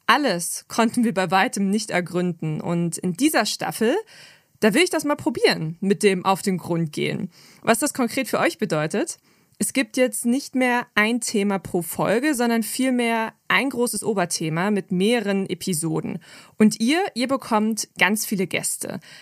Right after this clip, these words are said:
Ihre Eindrücke, Perspektiven, ihre Meinung zu einem Problem oder eben einem Sachverhalt. Denn wir kennen das ja alle irgendwie selbst so aus dem Alltag. Es gibt nicht die eine Antwort, die eine Lösung oder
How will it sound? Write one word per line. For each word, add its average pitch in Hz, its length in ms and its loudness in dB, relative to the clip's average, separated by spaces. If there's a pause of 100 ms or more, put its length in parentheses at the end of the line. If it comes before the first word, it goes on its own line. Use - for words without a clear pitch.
(140)
Ihre 214 240 2
Eindrücke, 214 680 2
Perspektiven, 202 1120 0
ihre 190 180 0
Meinung 226 440 2
zu - 220 -2
einem 220 200 0
Problem 214 800 0
oder 208 240 2
eben 185 200 0
einem 170 180 -2
Sachverhalt. - 720 -4 (480)
Denn 208 440 4
wir 226 100 0
kennen 277 180 0
das 359 140 0
ja 254 100 -2
alle 247 140 2
irgendwie 220 260 0
selbst 160 320 -2
so - 80 0
aus 214 100 -2
dem - 140 -6
Alltag. 254 480 0
Es - 100 -2
gibt - 240 -2
nicht 214 320 2
die 208 400 0
eine 202 300 2
Antwort, 294 640 0
die 226 180 0
eine 208 240 2
Lösung 254 540 0
oder 202 360 2